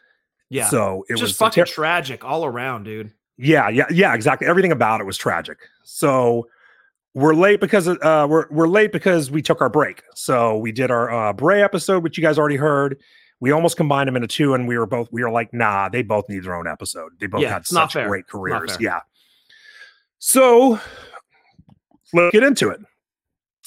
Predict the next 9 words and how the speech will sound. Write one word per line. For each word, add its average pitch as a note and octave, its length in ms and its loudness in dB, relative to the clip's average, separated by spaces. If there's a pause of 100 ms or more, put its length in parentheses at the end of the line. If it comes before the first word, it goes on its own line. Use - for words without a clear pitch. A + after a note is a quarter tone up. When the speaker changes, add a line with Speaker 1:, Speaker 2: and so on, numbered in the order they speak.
(280)
Speaker 2:
Um, C3+ 800 2
Terry A3+ 480 4
was F3+ 580 2 (100)
born, D3+ 500 2
he C#3 100 -6
was B2+ 100 -12
born D3+ 220 0
June E3 320 -2
thirtieth, D3+ 720 -2